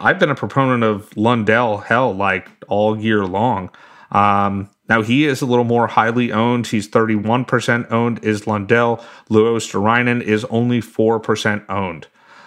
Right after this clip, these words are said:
With, uh, so the first game that Barkov was out, on top of that, Luostarinen had an assist in that first game that he was out. But I do think that, uh, Lundell is a more viable threat and somebody that I, has a little more clout in my mind.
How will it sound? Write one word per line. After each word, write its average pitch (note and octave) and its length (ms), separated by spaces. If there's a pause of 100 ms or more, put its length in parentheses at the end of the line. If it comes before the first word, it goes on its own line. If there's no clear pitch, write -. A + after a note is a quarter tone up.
(140)
With, A#2 420
uh, A2 240
so A2+ 160
the G#2 80
first E3 340
game D3 200
that A#2+ 160
Barkov B2+ 460
was A2+ 140
out, C#3 440
on G#2+ 120
top C#3+ 280
of G#2 80
that, F#2 260
Luostarinen B2 760
had C3 280
an B2 100
assist C#3+ 400
in A2 80
that G#2+ 180
first A#2 320
game A2+ 220
that G2+ 140
he A2 80
was G2+ 180
out. G2+ 320 (300)
But - 80
I A#2 100
do D#3+ 300
think C#3 380
that, A#2+ 280
uh, A#2 340
Lundell A2+ 640
is A2 300
a G#2+ 340 (300)
more G#2+ 240
viable A2 680
threat A2 460
and G#2 160
somebody A2 440
that G#2+ 180
I, G#2+ 340
has B2 240
a A#2 60
little A#2+ 160
more A2 160
clout A2 480
in A#2 80
my A2+ 180
mind. G#2+ 380